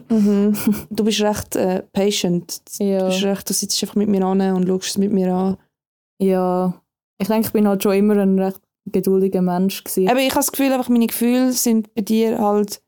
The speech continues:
Speaker 1: wie wahr, also sie sind valid. Und wir
Speaker 2: Mhm.
Speaker 1: wissen aber beide,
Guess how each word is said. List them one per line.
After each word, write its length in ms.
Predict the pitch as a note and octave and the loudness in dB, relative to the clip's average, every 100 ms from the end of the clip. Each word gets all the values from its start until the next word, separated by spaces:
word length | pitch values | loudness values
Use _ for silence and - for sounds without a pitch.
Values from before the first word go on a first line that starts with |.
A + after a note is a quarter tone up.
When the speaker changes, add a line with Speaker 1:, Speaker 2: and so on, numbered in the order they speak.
| _ _ _ _ | _ _ _ _
Speaker 1:
wie 260 | G3 A3+ | 0 2
wahr, 720 | A#3 G#3+ - - F#3 F3+ F#3+ A#3 | 2 0 -2 -2 0 2 2 0
also 140 | C#4 G3 | 0 -2
sie 180 | - - - | -2 -2 0
sind 100 | G#3 | 2
valid. 640 | G3 G3 G#3 A#3+ - - - _ _ _ _ | 2 2 2 0 -2 -10 -12 _ _ _ _
Und 80 | A3 | 0
wir 60 | A3+ | 2
Speaker 2:
Mhm. 60 | |
Speaker 1:
wissen 240 | A3 G#3 G#3+ | 2 0 0
aber 120 | G3+ | 0
beide, 300 | G#3 G#3 | 0 0